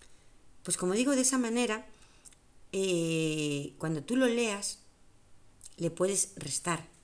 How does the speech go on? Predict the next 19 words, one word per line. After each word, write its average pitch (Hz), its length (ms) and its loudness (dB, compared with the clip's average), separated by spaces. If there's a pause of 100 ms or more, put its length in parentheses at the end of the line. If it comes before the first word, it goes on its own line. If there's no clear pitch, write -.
(360)
poder 151 320 -2
sobre 135 320 -4
ti. 135 280 -6 (1900)
Porque 170 260 -2
leyendo 208 460 4
lo 170 100 -2
que 156 80 -4
tú 160 140 -2
has 160 160 2
escrito, 160 460 -2
primero 202 280 0
escribiéndolo 180 560 0
y 151 40 0
luego 165 200 0
leyéndolo, 170 500 0 (2500)
puedes 220 220 2
llegar 190 200 4
a 185 60 0
pensar, 143 420 -4